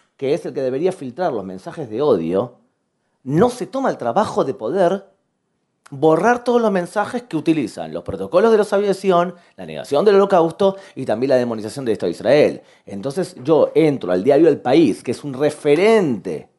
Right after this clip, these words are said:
de esa prensa, y le digo, participé una sola vez como comentarista, y le pongo, "El moderador de esta página debería borrar mensajes antisemitas".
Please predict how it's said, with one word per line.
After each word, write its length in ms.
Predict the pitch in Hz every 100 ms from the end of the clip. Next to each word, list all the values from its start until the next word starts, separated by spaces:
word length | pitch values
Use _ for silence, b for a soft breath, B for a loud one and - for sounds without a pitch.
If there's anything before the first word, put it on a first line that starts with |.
| _ _
de 200 | 107 135
esa 220 | 143 135
prensa, 720 | 101 113 78 78 - 104 127 b b b -
y 140 | 135
le 180 | 143 147
digo, 720 | 175 196 190 208 202 - _ _ _ _ _ -
participé 540 | 135 131 143 180 -
una 180 | 175 190
sola 220 | - 165
vez 100 | 151
como 180 | 160 135
comentarista, 540 | 110 107 95 82 -
y 60 | 92
le 80 | 123
pongo, 460 | 160 139 101 90 _ _ _ _ _ -
"El 160 | 123
moderador 440 | 131 131 131 131 147
de 60 |
esta 200 | 147 123
página 340 | 131 - 147 120
debería 320 | 110 107 120
borrar 400 | 120 104 107 120
mensajes 420 | 117 104 107 104
antisemitas". 720 | 107 92 101 85 80 - -